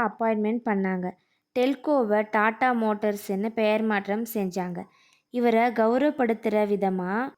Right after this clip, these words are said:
இந்தியாஸ் ஃபர்ஸ்ட் மல்டி யூட்டிலிட்டி வெஹிக்கிளை டாடா லான்ச் பண்ணும்போது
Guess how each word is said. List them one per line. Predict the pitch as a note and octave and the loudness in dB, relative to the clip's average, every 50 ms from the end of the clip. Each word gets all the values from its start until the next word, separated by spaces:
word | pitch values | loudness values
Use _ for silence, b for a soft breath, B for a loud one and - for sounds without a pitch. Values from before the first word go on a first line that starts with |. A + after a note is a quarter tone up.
| - A3+ | -8 -4
இந்தியாஸ் | A3+ A#3+ A#3+ C4+ C4+ C#4 C#4+ - - | -4 -2 0 2 2 2 0 -2 -6
ஃபர்ஸ்ட் | - A#3 A3+ A3+ A3+ - - C#4+ | -4 -4 -4 -4 -6 -8 -6 -4
மல்டி | C4 A3+ G#3+ G#3 G#3+ A#3 A3 - C4 C4 B3 A#3+ | -2 2 2 2 2 2 0 0 0 0 2 0
யூட்டிலிட்டி | A#3 G#3 B3 B3 A#3 B3 B3 A3+ C4 | 0 0 0 0 2 0 0 0 0
வெஹிக்கிளை | A#3+ G#3+ G3+ G3 G#3+ G#3 - G#3 F#3+ F3+ F3 F#3 G#3 B3 C4+ B B B B B | 0 0 0 0 -2 -2 0 0 0 0 0 0 0 -2 -2 B B B B B
டாடா | - A3 G#3 A3 A#3 A3 B3+ B3+ B3+ | -2 2 2 2 2 2 2 2 2
லான்ச் | B3 A3 G#3+ G#3+ A3 A3+ - - | 4 2 2 2 0 -2 -4 -4
பண்ணும்போது | A3+ G3+ G3 G3+ G3+ G3+ F#3 F3+ F3 E3+ F3 F3+ G3 A3 B3+ | -2 -2 0 0 -2 -2 -2 -4 -4 -4 -2 -2 -2 -2 -2